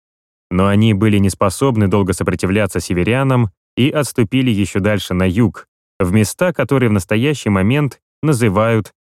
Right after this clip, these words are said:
«тёмной пустыней». Дорог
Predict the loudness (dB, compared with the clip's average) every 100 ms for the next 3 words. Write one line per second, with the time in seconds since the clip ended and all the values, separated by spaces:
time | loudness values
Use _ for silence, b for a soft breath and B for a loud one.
0 | -4 0 2 2 2 -2 -2 0 0 -2
1 | -6 _ _ _ _ _ -6 -2 0 2
2 | 0 -2 -14